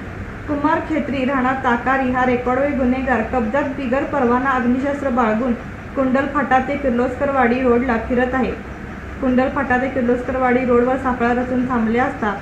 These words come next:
बातमीप्रमाणे एक संशयित इसम रोडवर थांबला असताना दिसला. तसा त्याचा बातमीप्रमाणे संशय आल्याने त्यास पळून जाण्याची संधी न देता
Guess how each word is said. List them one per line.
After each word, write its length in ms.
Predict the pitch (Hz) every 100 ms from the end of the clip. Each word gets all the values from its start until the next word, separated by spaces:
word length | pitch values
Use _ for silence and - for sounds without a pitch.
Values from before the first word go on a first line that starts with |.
| - - -
बातमीप्रमाणे 680 | 233 247 262 285 269 262 262
एक 80 | 277
संशयित 380 | 277 247 247 254
इसम 320 | 262 269 269
रोडवर 280 | 247 240 269 -
थांबला 260 | 262 226
असताना 360 | 240 - 233 233
दिसला. 320 | 262 262 202 - - - - - -
तसा 180 | 285 330
त्याचा 200 | 339 330
बातमीप्रमाणे 760 | 311 - 294 320 285 269 277
संशय 380 | - 254 247 285
आल्याने 380 | 262 277 262 214
त्यास 260 | 240 247
पळून 260 | - 247 269
जाण्याची 260 | 277 254 254
संधी 220 | 247 254
न 180 | 262 277
देता 300 | 285 -